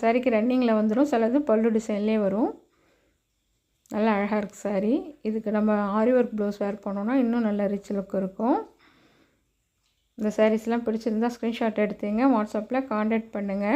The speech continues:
சிக்ஸ் ஃபிஃப்டி மட்டும்தான், தமிழ்நாடு ஃப்ரீ ஷிப்பிங் வந்துரும். இந்த கலர் பாருங்க,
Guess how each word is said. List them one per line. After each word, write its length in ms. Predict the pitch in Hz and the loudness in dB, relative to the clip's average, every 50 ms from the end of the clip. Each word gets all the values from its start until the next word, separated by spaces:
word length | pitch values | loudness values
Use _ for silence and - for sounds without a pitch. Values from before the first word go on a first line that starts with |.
| 370 440 - - _ _ _ _ _ _ _ _ _ _ _ _ _ _ _ _ _ _ _ _ _ - - | 0 -2 -4 -12 _ _ _ _ _ _ _ _ _ _ _ _ _ _ _ _ _ _ _ _ _ -10 -6
சிக்ஸ் 240 | 247 247 247 - - | -6 -6 -6 -6 -4
ஃபிஃப்டி 340 | - 226 226 - - 269 247 240 | -4 -4 -2 0 0 2 2 2
மட்டும்தான், 460 | 220 214 - 220 220 240 262 330 349 339 | 2 0 -2 -2 0 2 2 2 2 2
தமிழ்நாடு 420 | 262 226 226 226 226 226 220 233 262 262 | 2 2 4 4 4 4 4 4 2 2
ஃப்ரீ 120 | 240 220 214 - | 2 -2 -2 -2
ஷிப்பிங் 340 | 233 214 - 202 196 190 | -4 -6 -6 -6 -4 -4
வந்துரும். 380 | 190 185 190 208 208 226 330 427 - - _ _ _ _ _ _ _ _ _ _ _ _ _ _ _ _ _ _ _ _ _ _ _ _ - - - - - - - - - _ _ _ _ _ _ _ _ _ _ _ _ _ - | -2 -2 -2 -2 0 0 -2 -2 -4 -10 _ _ _ _ _ _ _ _ _ _ _ _ _ _ _ _ _ _ _ _ _ _ _ _ -20 -18 -16 -16 -16 -16 -18 -20 -20 _ _ _ _ _ _ _ _ _ _ _ _ _ -4
இந்த 100 | 220 214 208 - | -2 -2 -2 0
கலர் 200 | 220 226 220 220 - | 0 -2 -2 0 -2
பாருங்க, 240 | 214 208 196 208 | -2 -2 0 0